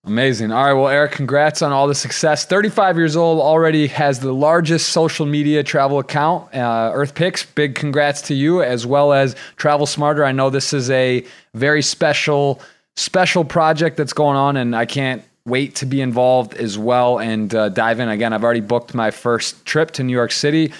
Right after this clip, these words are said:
That's in the books on there. So that's, uh, it's exciting times, man. I appreciate your time,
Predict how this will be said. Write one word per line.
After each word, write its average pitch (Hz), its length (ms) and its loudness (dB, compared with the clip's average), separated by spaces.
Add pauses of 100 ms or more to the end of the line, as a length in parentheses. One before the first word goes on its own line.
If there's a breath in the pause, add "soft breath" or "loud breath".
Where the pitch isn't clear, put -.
(160 loud breath)
That's 113 220 -2
in 127 80 -2
the 113 80 -2
books 135 400 -2
on 127 320 -2
there. 127 220 0
So 107 320 0
that's, 113 340 0
uh, 110 220 2
it's - 120 -8
exciting 139 420 0
times, 135 380 -2
man. 135 200 -4
I - 20 -2
appreciate 143 500 -4
your 139 300 0
time, 156 440 0